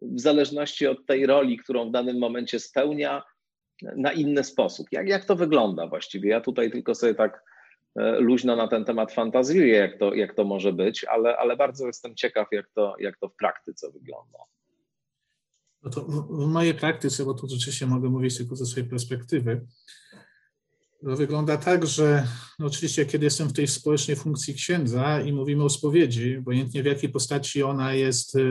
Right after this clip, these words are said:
Speaker 2: wykonana, tylko jeśli chodzi o jej, e, procedurę i sens,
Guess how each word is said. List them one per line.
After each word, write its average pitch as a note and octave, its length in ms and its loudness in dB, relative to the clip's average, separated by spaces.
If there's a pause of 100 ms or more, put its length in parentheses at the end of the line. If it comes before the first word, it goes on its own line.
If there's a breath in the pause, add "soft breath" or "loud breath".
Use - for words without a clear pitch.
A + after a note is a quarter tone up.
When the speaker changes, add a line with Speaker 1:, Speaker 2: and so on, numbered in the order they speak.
(260)
Speaker 2:
wykonana, C#3 540 0
tylko A#2+ 220 -6
jeśli A#2+ 220 -2
chodzi B2+ 280 -2
o B2+ 60 2
jej, B2 540 2
e, B2 80 -2 (520)
procedurę C3 680 2
i B2 120 -4
sens, B2 680 -2